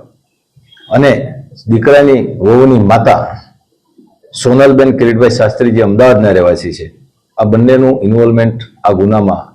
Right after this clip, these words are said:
આ મર્ડરમાં હોવાનું તપાસમાં જણાવેલું છે. અને આ શ્વેતાબેન આરોપી જે છે,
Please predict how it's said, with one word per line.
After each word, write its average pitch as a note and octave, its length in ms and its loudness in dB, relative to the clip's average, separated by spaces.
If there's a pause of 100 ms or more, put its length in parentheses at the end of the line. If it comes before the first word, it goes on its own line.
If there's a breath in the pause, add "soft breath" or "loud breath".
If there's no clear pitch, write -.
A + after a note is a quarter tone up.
(240)
આ G2 120 -8
મર્ડરમાં G2+ 400 -2
હોવાનું F#2+ 300 -2 (120)
તપાસમાં A2+ 440 -2
જણાવેલું A2 420 0
છે. A2+ 80 -8 (1300 soft breath)
અને C#3+ 160 2 (540 loud breath)
આ A2+ 120 0
શ્વેતાબેન C#3+ 480 2 (140)
આરોપી B2 400 0
જે A#2 100 2 (100)
છે, A2+ 100 0